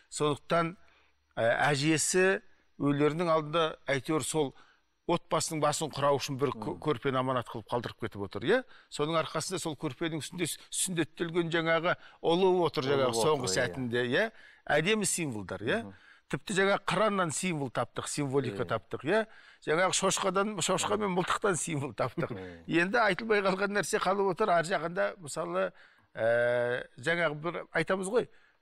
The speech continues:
Speaker 1: мынау негізгі отбасының төңірегіндегі әңгімеден тыс бір компания бар өзімен өзі, иә, анау археолог,
Speaker 2: Иә.
Speaker 1: сосын жаңағы анау, ә, бір ауылдың жаңағы кәсіпкері,
Speaker 2: Мм.
Speaker 1: ә,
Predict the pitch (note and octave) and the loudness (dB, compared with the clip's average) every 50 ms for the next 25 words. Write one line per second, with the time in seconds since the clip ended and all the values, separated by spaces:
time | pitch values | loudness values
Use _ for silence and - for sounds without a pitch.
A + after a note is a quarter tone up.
0 | _ _ - B2 D#3 F#3 F#3+ F#3 F3 D#3 D3+ - - - C#3+ D#3+ F#3 G3 F#3 F3 | _ _ -4 -2 0 2 4 4 4 2 0 -4 -6 -2 0 2 2 2 2 2
1 | F#3 D#3 E3 D#3 F3 C#3 C3 C#3 E3+ D#3+ - - F#3 D#3+ - - F3 C#3+ - E3+ | 0 0 2 2 4 4 4 2 0 0 0 -2 -2 0 0 -4 -6 -4 -2 -2
2 | E3+ E3+ D#3+ D#3+ E3 D3 D3 D#3 D3+ C#3 D3 D#3 D3+ C#3 F3 G#3+ G3+ E3+ D3+ D3+ | -2 0 2 2 0 0 0 -4 -2 0 0 0 0 0 0 0 2 2 0 -2
3 | D3 D#3+ D#3+ D#3+ D#3 D#3+ D#3 C3+ - - - - C4 C4+ - - - - D3+ F#3+ | -2 -2 -2 0 2 2 0 0 -2 -8 -6 -4 -2 -2 -2 -4 -8 -6 -6 -6
4 | F3 - - E3+ F3+ E3 C3+ D#3 D3+ C3+ C3 B2 A2+ A#2 A2 G#2+ B2 C3 B2 G#2+ | -4 -2 -2 -2 -2 0 0 0 0 2 2 2 2 0 0 0 0 -2 -2 -2
5 | A#2 B2+ B2 A#2+ A#2 A2+ A2 D#3 A#3+ B3 E3+ A#2+ G#2+ - - - - - _ - | -4 -6 -4 -4 -4 -4 -2 -2 0 0 0 0 -4 -4 -6 -14 -20 -8 _ -2
6 | C3 B2+ - - - B2+ C#3 D#3+ G3+ G#3+ A3 G#3+ G#3+ G3+ F3 - - - - G#2+ | 0 0 -2 -4 -4 0 2 4 4 4 4 4 2 0 -2 -2 -8 -12 -10 -6
7 | G#2 G#2+ G#2+ - D#3+ D#3 F3 E3+ D3+ - - D#3+ D#3 C#3+ D3 C#3+ D3+ D3 C#3+ C3 | -4 -2 -2 0 0 0 2 0 0 0 -2 -4 0 0 0 2 4 2 2 4
8 | B2+ C#3 C#3 C#3 D3 C#3+ C3+ A#2+ - - - - - _ _ _ - A2+ A#2 A#2+ | 4 2 2 4 2 2 0 -2 -6 -16 -20 -20 -20 _ _ _ 0 2 4 4
9 | A#2+ B2 A#2+ A2+ B2+ D3+ C#3+ - - - - _ _ _ _ - - C3 D3 D3+ | 4 2 2 2 0 0 0 -2 -6 -12 -20 _ _ _ _ 0 2 4 4 4
10 | D3+ C#3+ C#3 D3+ D3+ D3 C#3+ D3+ C#3+ C#3 C3+ A#2 - - F3 D3+ - - - - | 2 0 -2 -4 -4 0 0 2 2 2 2 0 -2 -2 -2 -2 -2 -4 -6 -6
11 | - - D3 D3+ D3+ F#3 G#3 G#3+ G#3 G3+ F#3+ - - _ _ _ _ _ - G2+ | -2 0 2 4 4 4 4 4 2 2 -2 -6 -14 _ _ _ _ _ -18 -18
12 | F#2 - - - - A2+ A#2 A#2+ A#2+ A#2 A#2+ A#2+ B2+ B2+ B2 A#2+ B2 B2+ - | -18 -16 -10 -4 -2 0 2 2 2 4 4 4 4 2 2 2 0 -2 -4